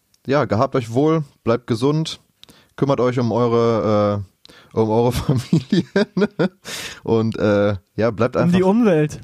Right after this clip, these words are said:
Speaker 2: das hab ich noch vergessen.
Speaker 1: Kümmert euch um die, kümmert euch um die Umwelt. Ähm, und respektiert euch einfach gegen, äh, euren Gegenüber, respektiert euch gegenseitig.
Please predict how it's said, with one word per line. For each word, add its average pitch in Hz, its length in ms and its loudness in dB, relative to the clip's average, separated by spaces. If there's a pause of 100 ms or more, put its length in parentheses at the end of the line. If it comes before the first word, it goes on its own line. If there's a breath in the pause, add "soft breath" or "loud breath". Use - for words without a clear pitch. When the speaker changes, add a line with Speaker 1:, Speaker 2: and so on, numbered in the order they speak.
Speaker 2:
das - 120 -10
hab 156 100 2
ich 156 60 2
noch 151 120 0
vergessen. 147 280 -2
Speaker 1:
Kümmert 139 260 2
euch 113 180 0
um 117 120 0
die, 110 140 0 (200)
kümmert 123 240 -2
euch 104 120 -2
um 104 100 -2
die 104 60 2
Umwelt. 113 520 0 (640 loud breath)
Ähm, 101 420 2 (880 soft breath)
und 104 240 0
respektiert 104 420 0
euch 101 140 0
einfach 92 260 -2
gegen, 90 360 -2
äh, - 100 -4
euren 95 340 0
Gegenüber, 95 560 0
respektiert 98 380 -2
euch 92 120 -2
gegenseitig. 92 720 -2